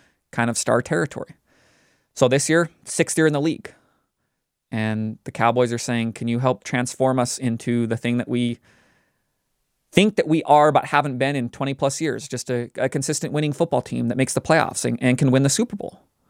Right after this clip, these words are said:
Um, can he overcome his own head coach? My thoughts about Mike McCarthy have been well known on this show. I do not think he is good at his job,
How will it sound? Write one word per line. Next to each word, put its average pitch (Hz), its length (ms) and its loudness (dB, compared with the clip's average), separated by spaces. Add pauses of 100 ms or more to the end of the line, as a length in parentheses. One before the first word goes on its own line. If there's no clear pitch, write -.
(640)
Um, 117 380 4 (800)
can 175 280 4
he 180 280 0
overcome 175 920 2
his 156 300 0
own 175 380 0
head 160 320 -2
coach? - 520 0 (720)
My 143 220 2
thoughts 156 300 2
about 160 280 4
Mike 156 160 0
McCarthy 165 440 0
have 147 100 0
been 147 140 -4
well 151 180 4
known 151 300 -2
on 151 200 -2
this 147 120 -2
show. 175 460 4 (480)
I 123 120 -4
do 139 160 0
not 151 220 0
think 147 240 -6
he 151 140 0
is 120 180 0
good 143 320 4
at 135 220 2
his 135 160 -2
job, 165 440 4